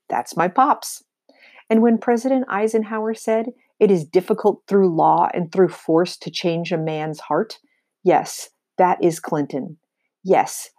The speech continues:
it is difficult to change a promise of, to change a promise of change into real change. And that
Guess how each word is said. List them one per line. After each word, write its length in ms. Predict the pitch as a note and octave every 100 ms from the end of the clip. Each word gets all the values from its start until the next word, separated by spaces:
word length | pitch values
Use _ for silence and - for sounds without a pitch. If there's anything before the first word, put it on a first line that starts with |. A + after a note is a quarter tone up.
| _ -
it 140 | F#3+
is 200 | B3 A3+
difficult 600 | A#3+ A3 F#3 - C3+ -
to 100 | F3+
change 460 | D#3+ F#3 F3 F3+ F#3
a 100 | F3
promise 500 | - F3 E3 F3 - -
of, 100 | - _ _ _
to 120 | -
change 420 | F#3+ G#3+ G#3 G#3 -
a 60 |
promise 480 | - - F3+ F3 D#3+
of 160 | - -
change 460 | - E3 C#3 C3+ -
into 300 | F3+ F3 C#3
real 300 | E3+ E3+ D#3+
change. 560 | - D3 C3 - - _ - - - _ -
And 220 | F3+ D#3+
that 440 | G#3 F3+ - -